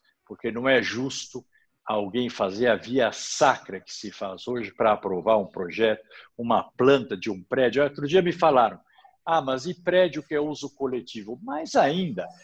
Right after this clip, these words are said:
se um prédio tem onze andares, vendeu onze apartamentos, tem onze proprietários pra verem se tá tudo certo, pra não cair na cabeça deles ou não.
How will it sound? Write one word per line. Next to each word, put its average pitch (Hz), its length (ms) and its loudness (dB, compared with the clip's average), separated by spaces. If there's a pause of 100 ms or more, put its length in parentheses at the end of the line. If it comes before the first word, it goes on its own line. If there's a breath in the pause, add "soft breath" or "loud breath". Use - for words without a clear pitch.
(160 soft breath)
se - 160 -10
um 226 80 -6
prédio 165 420 4
tem 151 200 0
onze 202 300 2
andares, 113 520 4
vendeu 147 380 -4
onze 190 260 -4
apartamentos, 170 680 -4
tem 156 180 -6
onze 220 360 -4
proprietários 156 880 -2
pra 123 200 -4
verem 160 240 -6
se - 160 -16
tá 131 140 -4
tudo 127 240 -16
certo, 170 420 -4
pra 226 120 -4
não 254 180 -12
cair 160 280 0
na 135 120 -6
cabeça 104 500 -6
deles 95 460 -6
ou 123 100 0
não. 117 240 -2